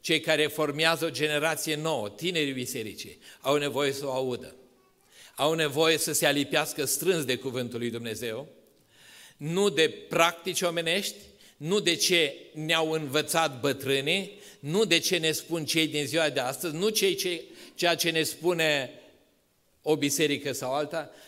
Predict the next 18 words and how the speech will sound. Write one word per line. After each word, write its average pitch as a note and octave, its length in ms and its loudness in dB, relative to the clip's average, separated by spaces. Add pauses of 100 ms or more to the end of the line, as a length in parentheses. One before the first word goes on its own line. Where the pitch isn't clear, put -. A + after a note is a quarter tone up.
ci - 120 -6
vrem F3 220 0
să G#3 140 0
fim E3 200 -4
atașați C#3+ 640 -4
de C3 100 0
Cuvântul B2+ 500 -4
lui A#2+ 120 -2
Dumnezeu. A2+ 400 -4
Și A2+ 140 -8
mă A#2 100 -6
rog F#3 160 -2
ca E3+ 100 -4
Domnul D3+ 280 -2
Iisus, A#2+ 460 -6 (840)
în D#3+ 140 -4
dimineața D#3+ 480 2
aceasta, D3+ 800 0